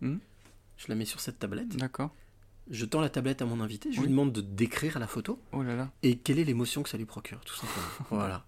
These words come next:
Speaker 2: Petit
Speaker 1: D'accord.
Speaker 2: exercice pour Félix Raduch.
Speaker 1: Oh, mais c'est beau.
Speaker 2: Pour toi, Félix. Voilà, donc, euh, déjà, description, puisque nous sommes en audio, je le rappelle à, je sais plus, je crois que c'est Nathalie tout à l'heure.
Speaker 1: Euh,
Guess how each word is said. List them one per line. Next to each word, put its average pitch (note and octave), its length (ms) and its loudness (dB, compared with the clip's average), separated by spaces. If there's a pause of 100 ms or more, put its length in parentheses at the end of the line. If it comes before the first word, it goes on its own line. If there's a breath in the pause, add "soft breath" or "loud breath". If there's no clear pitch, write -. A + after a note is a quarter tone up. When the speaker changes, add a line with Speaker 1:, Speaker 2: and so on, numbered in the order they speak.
(360 soft breath)
Speaker 2:
Petit C3 200 0
Speaker 1:
D'accord. B2 100 6
Speaker 2:
exercice C3 420 2
pour - 140 -2
Félix C3 240 2
Raduch. F#2+ 440 -4 (240)
Speaker 1:
Oh, F#3 160 -4
mais C#3+ 100 0
c'est - 140 -8
beau. D3+ 240 -4
Speaker 2:
Pour E3 140 -2
toi, C3+ 180 -2
Félix. A2+ 320 -8
Voilà, A#2 220 4
donc, A#2+ 200 -2
euh, B2 80 2 (1040 loud breath)
déjà, C3+ 400 6
description, E3+ 720 6
puisque D#3 220 0
nous A#2+ 300 6
sommes C3 300 6
en A#2 140 6
audio, D3+ 540 8 (280)
je A#2 120 0
le A#2 60 0
rappelle C3 300 0
à, G#2 220 0 (300 soft breath)
je - 80 -10
sais - 120 -8
plus, G3 60 -6
je - 60 -2
crois - 80 -2
que - 60 -4
c'est A#2+ 60 0
Nathalie C#3+ 280 -2
tout - 140 -10
à D3+ 60 -4
l'heure. F#3 140 -8 (240)
Speaker 1:
Euh, B2 580 4